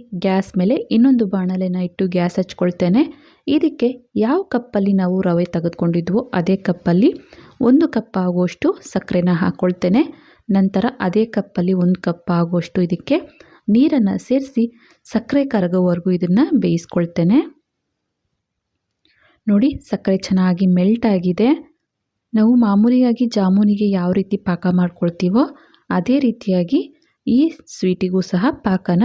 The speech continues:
ರೆಡಿ ಮಾಡ್ಕೋಬೇಕಾಗುತ್ತೆ. ನೋಡಿ, ಸಕ್ಕರೆ ಎಲ್ಲ ಚೆನ್ನಾಗಿ ಮೆಲ್ಟ್ ಆಗಿದೆ. ಈಗ ಇದಕ್ಕೆ ಒಂದು ಕಾಲ್ ಟೀ ಸ್ಪೂನ್ ಆಗುವಷ್ಟು ಏಲಕ್ಕಿ ಪುಡಿನ ಸೇರಿಸ್ಕೊಳ್ತೇನೆ.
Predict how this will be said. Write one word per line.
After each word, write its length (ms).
ರೆಡಿ 240
ಮಾಡ್ಕೋಬೇಕಾಗುತ್ತೆ. 960
ನೋಡಿ, 220
ಸಕ್ಕರೆ 400
ಎಲ್ಲ 140
ಚೆನ್ನಾಗಿ 500
ಮೆಲ್ಟ್ 360
ಆಗಿದೆ. 420
ಈಗ 280
ಇದಕ್ಕೆ 380
ಒಂದು 220
ಕಾಲ್ 240
ಟೀ 140
ಸ್ಪೂನ್ 360
ಆಗುವಷ್ಟು 400
ಏಲಕ್ಕಿ 460
ಪುಡಿನ 320
ಸೇರಿಸ್ಕೊಳ್ತೇನೆ. 880